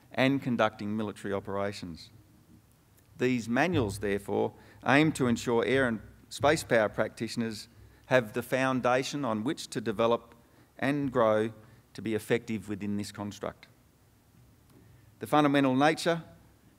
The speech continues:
characterist and op-, characteristics and operational considerations within both the air and space domains cannot be adequately covered by me at the moment in this presentation,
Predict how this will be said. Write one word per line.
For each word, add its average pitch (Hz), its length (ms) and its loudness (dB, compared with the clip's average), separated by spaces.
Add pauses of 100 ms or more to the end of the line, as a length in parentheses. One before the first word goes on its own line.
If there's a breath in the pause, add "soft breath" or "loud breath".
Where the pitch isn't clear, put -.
(120)
characterist 143 680 4
and 123 120 0
op-, - 320 -2
characteristics 151 720 0
and 117 80 0
operational 135 640 4
considerations 127 800 2
within 117 340 2
both 123 320 2
the 110 220 -2
air 127 140 2
and 117 80 -2
space 131 320 0
domains 110 500 -4 (720 soft breath)
cannot 135 280 0
be 120 140 -2
adequately 117 420 0
covered 110 300 0
by 101 140 2
me 110 400 -2
at - 180 -6
the 104 80 -4
moment 113 340 -2
in 101 80 -2
this 110 140 -6
presentation, 104 760 -4